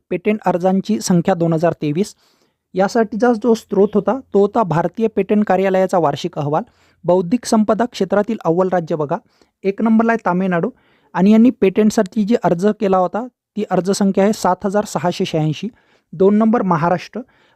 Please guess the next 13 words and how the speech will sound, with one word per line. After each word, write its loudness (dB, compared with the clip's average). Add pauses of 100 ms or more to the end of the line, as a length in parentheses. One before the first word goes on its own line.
महाराष्ट्राची 0
पेटंट 0
अर्जांची 0
संख्या 0
आहे -2
पाच -2
हजार 0
सहाशे -4
सव्वीस. -4 (500)
तीन 0
नंबर 2
उत्तर -2
प्रदेश, -2